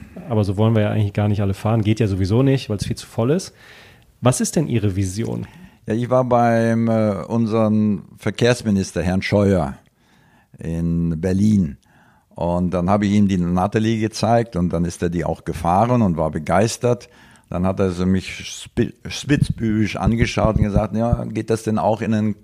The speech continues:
Speaker 2: kleines, normales Auto? Geht das in einen Golf?" Sag ich, "Ja, jederzeit." Und, äh,
Speaker 1: Also Ihre Technologie ist in jedes Auto grundsätzlich einbaubar?
Speaker 2: Ja,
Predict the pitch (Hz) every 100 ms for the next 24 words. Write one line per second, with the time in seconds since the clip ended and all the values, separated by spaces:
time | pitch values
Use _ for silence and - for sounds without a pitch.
0 | - 101 104 117 107 107 107 123 139 104
1 | - 78 76 73 73 - - 85 85 92
2 | 110 120 113 120 120 120 131 110 80 85
3 | 76 76 78 78 80 92 113 - 123 117
4 | 92 - - - - - - - - 90
5 | 95 98 101 90 101 101 101 139 147 139
6 | 135 117 110 113 170 175 135 110 107 139
7 | 170 - 139 151 151 123 117 143 123 -
8 | 123 120 110 101 104 170 - - -